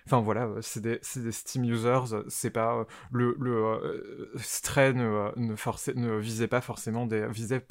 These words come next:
un public plus large que, euh, les hardcore, euh, joueurs de, joueuses de jeux indés, euh, qui, euh, qui savent que, euh, enfin voilà, euh, qui, qui,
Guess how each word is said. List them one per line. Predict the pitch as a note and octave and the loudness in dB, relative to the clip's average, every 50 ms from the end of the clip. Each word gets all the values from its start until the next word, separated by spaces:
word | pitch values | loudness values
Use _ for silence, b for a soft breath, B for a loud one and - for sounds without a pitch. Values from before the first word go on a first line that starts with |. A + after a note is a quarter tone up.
| - | -2
un | B2 A#2 | 0 0
public | G#2+ - - A2 C3 A#2+ - | 0 -2 -6 -6 -6 -6 -6
plus | - - | -8 -2
large | G#2 B2 B2 B2 - - | 4 4 4 4 2 -6
que, | - B2 | -6 -4
euh, | A2+ G#2 G2+ G#2+ B B B B B B B - | -4 -4 -4 -4 B B B B B B B -4
les | A2+ B2 B2+ A#2+ | 2 4 6 8
hardcore, | A2+ A2 - - - - C3+ C3+ B2+ A#2+ A2+ A2 | 6 6 4 -2 0 4 6 6 8 6 6 6
euh, | A#2 B2 A#2 | 4 4 2
joueurs | A2+ A2+ B2 B2+ A#2 | 4 4 4 4 4
de, | A2 B2 C3 B2+ | 4 0 0 0
joueuses | G#2+ A2+ B2+ A#2+ B2+ C3 B2 | 0 2 2 4 4 4 4
de | A#2+ A2+ | 2 -2
jeux | G2+ A2+ A2 | 0 0 0
indés, | G2 A2 G#2+ A2+ A#2 | 0 0 0 0 0
euh, | A#2+ G#2+ G2+ G#2 A2+ A2 | 0 -2 -2 -4 -4 -6
qui, | - - - - A2+ | -6 -10 -10 -6 -6
euh, | A2 G#2+ A2 B2 B B B B B B B | -6 -6 -6 -8 B B B B B B B
qui | - C3+ | -2 -2
savent | - - B2+ - - - | 4 4 4 4 2 -6
que, | - - A2 | -6 -4 -4
euh, | G#2+ G#2+ - - | -4 -4 -6 -8
enfin | - - - A2+ | -8 -4 -4 -4
voilà, | G#2 G#2 A2 G#2 A2 G#2+ | -2 -2 -4 -4 -4 -4
euh, | G#2 G#2+ G#2+ - A#2+ - - | -4 -6 -8 -8 -12 -14 -16
qui, | - - - | -20 -18 -16
qui, | - - - | -18 -18 -18